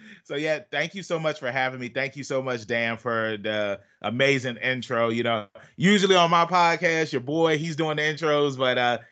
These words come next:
it feels good to be introduced, uh, by somebody, you know, 'cause sometimes, uh, you know, it feels good to be appreciated. You know what I'm saying?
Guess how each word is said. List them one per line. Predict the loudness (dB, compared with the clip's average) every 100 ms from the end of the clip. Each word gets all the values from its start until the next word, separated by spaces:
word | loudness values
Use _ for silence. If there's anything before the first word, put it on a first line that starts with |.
| -4
it | -4
feels | 2 4 4 2
good | 4 4
to | 2
be | -4
introduced, | -4 -4 -6 -4 -4 -4 -4
uh, | -2 0 0
by | 0 -2
somebody, | -2 -4 -2 -2 -4
you | -6
know, | -8
'cause | -8 -8
sometimes, | -6 -2 -2 -2 -2
uh, | -2 -2 -6 _ _
you | 0
know, | 4 4
it |
feels | 4 0 2
good | 2 2
to | 2
be | -2
appreciated. | 0 -4 -2 -4 -2
You | 0
know | 2
what | 2
I'm | 2
saying? | 2 0 0